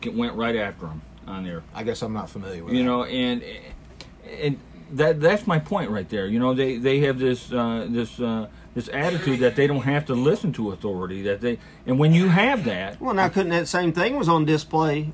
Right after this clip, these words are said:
Speaker 3: on the sixth as well now, wasn't it?
Speaker 1: What, that they didn't listen?
Speaker 3: Yeah.
Speaker 1: What?
Speaker 3: They thought they didn't have to
Speaker 1: And, and,
Speaker 3: comply
Speaker 1: and,
Speaker 3: with authority.
Speaker 1: and, and that's exactly right. And guess what? The F B I is involved with it. They got all these pictures that they're sending out.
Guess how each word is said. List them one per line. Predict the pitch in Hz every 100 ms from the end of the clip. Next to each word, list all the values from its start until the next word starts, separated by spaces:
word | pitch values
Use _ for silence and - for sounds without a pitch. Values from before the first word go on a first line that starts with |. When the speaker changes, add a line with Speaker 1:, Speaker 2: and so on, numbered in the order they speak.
| -
Speaker 3:
on | 165 160
the |
sixth | 151 220 285 - 175
as | 156
well | 196 294 240
now, | 147
wasn't | 143 143 135 165
it? | 214 - - -
Speaker 1:
What, | 160 131
that | 135
they | 127
didn't | 131 151 165
listen? | 180 277 277 - -
Speaker 3:
Yeah. | 247 349 170 -
Speaker 1:
What? | 196 160
Speaker 3:
They | 170
thought | 165 165
they | 156
didn't | 160
have | 156 147
to | 156
Speaker 1:
And, |
and, | 156
Speaker 3:
comply | 156 156
Speaker 1:
and, | 151
Speaker 3:
with |
authority. | 139 165 175 120 147 135
Speaker 1:
and, | 135 135
and | 135
that's | 131
exactly | 123 117 175 311
right. | 185 127 101
And | 117
guess | 113 156 -
what? | 196 101
The | 101
F | 110 127
B | 127
I | 131 139
is | 135
involved | 139 139 147 147
with | 143 147
it. | 151
They | 120
got | 107 107 110
all | 120
these | 123
pictures | 113 147 147 147
that | 151 151
they're |
sending | 143 151
out. | 151